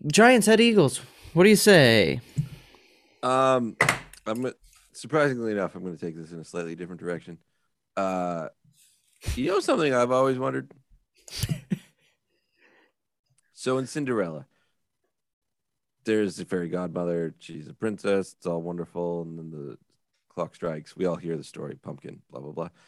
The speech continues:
Speaker 2: Uh, and the prince goes around looking for her based on a, a, a, her glass slipper. Um, was she, like, the only size eight in the entire
Speaker 1: <laughs>
Speaker 2: kingdom? 'Cause, like, he coulda, like, what if,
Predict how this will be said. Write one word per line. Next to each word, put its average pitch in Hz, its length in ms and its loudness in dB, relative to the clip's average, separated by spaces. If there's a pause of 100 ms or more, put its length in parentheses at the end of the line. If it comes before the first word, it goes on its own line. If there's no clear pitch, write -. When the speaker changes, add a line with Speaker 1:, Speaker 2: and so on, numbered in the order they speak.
(280)
Speaker 2:
Uh, 104 180 0 (140)
and 120 160 -2
the 110 60 -4
prince 208 260 -4
goes 349 180 0
around 151 320 0
looking 127 340 -4
for 123 180 -8
her 123 120 -2
based 104 320 -6
on 117 220 -4
a, 110 120 -4 (120)
a, 90 40 -6
a, 82 520 -8 (100)
her 92 160 -10
glass 87 280 -10
slipper. 117 340 -8 (440)
Um, 101 440 -4 (180)
was 110 140 -4
she, 226 240 -2
like, 254 260 0
the 139 100 2
only 135 320 2
size 123 440 0
eight 113 340 -6 (140)
in 110 100 -6
the 104 220 -4
entire 107 640 0 (540)
Speaker 1:
<laughs> - 520 -20
Speaker 2:
kingdom? 156 500 0 (280)
'Cause, 151 160 2
like, 147 180 2
he - 160 2
coulda, 403 340 2
like, 123 280 0 (560)
what 160 200 0
if, 285 160 -4